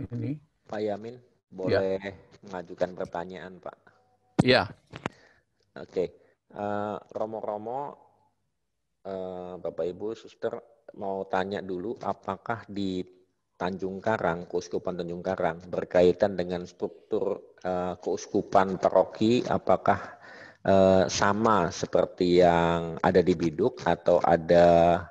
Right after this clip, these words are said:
Speaker 2: eh, variasi perbedaan? Eh, pertanyaan saya itu,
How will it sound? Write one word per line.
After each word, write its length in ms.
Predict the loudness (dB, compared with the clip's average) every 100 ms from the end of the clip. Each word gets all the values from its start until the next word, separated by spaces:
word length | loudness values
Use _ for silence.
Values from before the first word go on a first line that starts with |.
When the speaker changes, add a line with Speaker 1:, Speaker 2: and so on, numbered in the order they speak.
| _ _ _ -4
Speaker 2:
eh, 560 | 2 4 4 4 0 2
variasi 640 | 2 6 6 4 0 -2
perbedaan? 640 | -2 2 4 4 2 0 -8 _ _ _ _ _ _ _ _ _ _ _ _ _ _ _ _ _ _ _ _ _ _ _ _ _ _ _ _ _ _ -12
Eh, 140 | -12
pertanyaan 560 | -8 -2 0 0 0 -2
saya 320 | 2 2 2
itu, 160 | -2